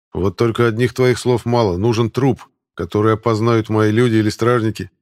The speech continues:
либо ружьё. Оно очень приметное, как и твоя С В Д, снятая со снайпера.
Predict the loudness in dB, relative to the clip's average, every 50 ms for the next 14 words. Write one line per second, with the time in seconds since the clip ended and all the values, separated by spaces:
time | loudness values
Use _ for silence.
0 | _ _ -4 0 0 2 2 2 2 2 2 2 2 2 2 2 0 -4 _ _
1 | _ _ -12 -8 -4 -2 0 0 -2 0 0 -2 -2 0 -2 -2 -2 0 0 0
2 | 2 2 0 0 0 0 -2 0 0 -2 -2 -2 -2 -2 0 2 2 2 2 0
3 | -2 -2 -2 -2 0 0 0 0 0 -2 -2 -2 -2 -2 -4 -4 -2 -2 -4 -2
4 | -2 -2 -2 -2 -2 -4 -4 -4